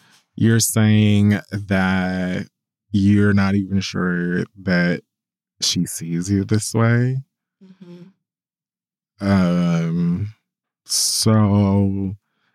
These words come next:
Speaker 1: I don't know exactly what would stop you from getting married to the person that you said you would marry and, you know, leaving your, uh, gay fantasy where it is.
Speaker 2: Yeah.
Speaker 1: Um,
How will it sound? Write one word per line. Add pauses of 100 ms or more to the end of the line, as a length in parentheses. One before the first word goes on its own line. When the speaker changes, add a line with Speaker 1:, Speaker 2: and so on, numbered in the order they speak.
(240)
Speaker 1:
I
don't
know
exactly
what
would
stop
you
from
getting
married
to
the
person
that
you
said
you
would
marry (720)
and, (120)
you
know, (100)
leaving
your, (920)
uh,
gay
fantasy (1120)
where
it
is. (220)
Speaker 2:
Yeah.
Speaker 1:
Um,